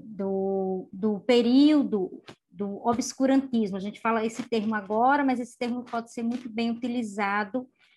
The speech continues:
nos movimentos repressores, e é por isso que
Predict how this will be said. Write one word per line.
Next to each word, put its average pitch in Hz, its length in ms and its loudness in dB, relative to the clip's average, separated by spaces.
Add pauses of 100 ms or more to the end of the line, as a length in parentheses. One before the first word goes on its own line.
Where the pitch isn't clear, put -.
(320)
nos 226 200 0
movimentos 233 600 2
repressores, 220 1200 -2 (520)
e 208 140 -4
é 196 140 -2
por 208 160 -2
isso 226 340 -4
que 233 400 -2